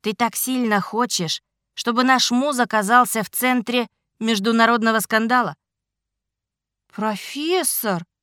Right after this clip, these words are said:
О, как глазами хлопает. Значит, не понимала, что творит. Уже лучше. Я не буду сейчас говорить тебе, что твой поступок по отношению к Наль — подлость.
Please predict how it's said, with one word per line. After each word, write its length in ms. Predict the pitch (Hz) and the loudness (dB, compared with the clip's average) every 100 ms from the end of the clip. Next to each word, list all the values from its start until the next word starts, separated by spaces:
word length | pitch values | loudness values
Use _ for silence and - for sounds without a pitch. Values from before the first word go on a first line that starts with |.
| _ _ _ - | _ _ _ -6
О, 300 | 330 320 294 | -2 0 2
как 220 | 330 320 | 4 4
глазами 520 | 320 349 277 240 220 | 2 -2 2 0 0
хлопает. 640 | 208 240 185 - 151 147 _ _ _ _ - | -2 -2 -4 -4 -8 -10 _ _ _ _ -10
Значит, 680 | 190 208 220 196 220 208 _ _ _ _ _ | -2 0 0 0 -2 -4 _ _ _ _ _
не 180 | 208 208 | -4 -4
понимала, 640 | 185 208 214 208 226 202 | -2 -2 0 0 0 0
что 200 | 156 - | -4 -6
творит. 440 | 156 151 151 143 _ _ _ _ _ _ | -8 -8 -10 -12 _ _ _ _ _ _
Уже 320 | - 247 226 247 | -8 -4 -2 -2
лучше. 460 | 254 202 - 233 - _ _ _ _ _ _ _ - | -2 -4 -6 -8 -14 _ _ _ _ _ _ _ -12
Я 200 | 247 339 | -6 -2
не 160 | 330 | -2
буду 360 | 311 320 285 196 | -2 -2 0 0
сейчас 420 | 190 190 208 196 | -2 -2 -2 -2
говорить 460 | 165 180 185 202 185 | 0 0 2 0 -4
тебе, 320 | - 170 190 | -6 -2 0
что 220 | 185 180 | 0 -2
твой 260 | 180 165 180 | -4 -2 -4
поступок 640 | - 170 - 175 170 - | -4 -6 -6 -6 -6 -8
по 180 | - 160 | -8 -6
отношению 760 | 156 160 151 - 165 160 160 | -6 -6 -4 -4 -2 -2 -4
к 120 | 151 180 | -4 -2
Наль — 300 | 180 175 160 | 0 0 -2
подлость. 680 | - 185 131 135 - - | -6 -6 -6 -10 -12 -16